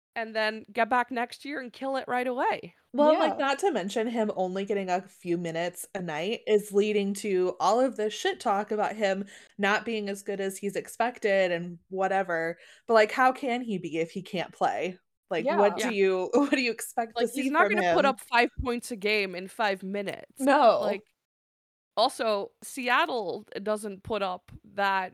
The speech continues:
Speaker 1: I mean, sometimes they have great games and sometimes it's, eh.
Speaker 2: Yeah, I don't know what they're doing with him.
Speaker 3: Mm.
Speaker 1: Please
Speaker 2: But
Speaker 1: treat him
Speaker 2: at
Speaker 1: better.
Speaker 2: least first N H L point, he's getting that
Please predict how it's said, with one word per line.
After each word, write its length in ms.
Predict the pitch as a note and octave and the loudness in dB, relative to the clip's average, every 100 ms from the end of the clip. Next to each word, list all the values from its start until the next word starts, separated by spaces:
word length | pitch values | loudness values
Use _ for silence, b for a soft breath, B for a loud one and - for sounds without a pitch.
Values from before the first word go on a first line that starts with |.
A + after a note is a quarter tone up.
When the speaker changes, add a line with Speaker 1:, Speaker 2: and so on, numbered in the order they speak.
| G#3 | -10
Speaker 1:
I 40 | A#3 | -8
mean, 140 | C4 | -8
sometimes 360 | - E4 F#4+ D4 | -6 -6 -4 -4
they 60 | |
have 140 | C4+ A3 | -4 -4
great 240 | A3+ G3 | -6 -4
games 320 | G#3 A3+ B3 A#3 | -2 -4 -4 -10
and 80 | - | -10
sometimes 440 | A3+ A3+ A3 G#3 | -8 -4 -6 -6
it's, 220 | F#3+ - _ - | -14 -18 _ -14
eh. 200 | G#3+ C#4+ _ _ - | -10 -10 _ _ 0
Speaker 2:
Yeah, 160 | F#3+ | 4
I 20 | G3 | 4
don't 120 | F3 | 4
know 100 | D#3 | 0
what 100 | F3 | -2
they're 120 | E3+ | -4
doing 240 | - - - | -8 -12 -10
with 140 | G3+ | -8
him. 300 | G#3 E3+ G#3 B B B _ - | -6 -6 -8 B B B _ -14
Speaker 3:
Mm. 420 | B3+ B3+ A#3+ A#3 | -10 -10 -10 -10
Speaker 1:
Please 240 | A3 C4 - | -8 -8 4
Speaker 2:
But 140 | B3 B3 | 6 6
Speaker 1:
treat 100 | G3+ | 4
him 100 | G3+ | 4
Speaker 2:
at 60 | |
Speaker 1:
better. 220 | A#3+ D4+ F3+ | 6 6 0
Speaker 2:
least 100 | G3 _ _ - | -4 _ _ 0
first 260 | C#4 C#4 C#4 | 0 2 -2
N 80 | |
H 180 | C4+ C4 | -2 -2
L 100 | C4 | -2
point, 320 | B3+ G#3+ G#3+ - | -2 -4 -4 -6
he's 180 | B3 A#3 | -10 -2
getting 260 | A3 A#3 | -2 0
that 280 | A#3+ A#3 | 2 2